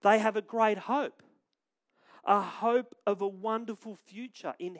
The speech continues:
heaven with Jesus. Hope that spurs them on and allows them to grow spiritually. It says here the people have faith, faith in Jesus. They have love,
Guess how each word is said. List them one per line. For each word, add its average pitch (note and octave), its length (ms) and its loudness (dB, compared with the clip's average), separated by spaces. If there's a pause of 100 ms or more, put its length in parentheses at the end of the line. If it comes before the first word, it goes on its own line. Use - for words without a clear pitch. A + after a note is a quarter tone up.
(120)
heaven G#3 360 -6
with F#3+ 160 -14
Jesus. - 720 -12 (720)
Hope C4+ 440 -2 (380)
that - 220 -4
spurs A#3 720 -2
them F#3+ 180 -12
on G3+ 280 -8 (680)
and G3+ 120 0
allows G3+ 580 2
them F#3 520 -2 (160)
to F#3+ 100 -8
grow F#3 340 0
spiritually. F#3+ 840 -6 (1600)
It G3+ 100 -2
says A3+ 340 4
here B3 200 -2
the A3 80 2
people A#3 440 -2
have G#3 320 -4 (100)
faith, - 840 -6 (140)
faith G3 300 -2
in A3+ 160 -10
Jesus. - 800 -10 (420)
They C#3 120 -2
have G3 200 0
love, B3 680 2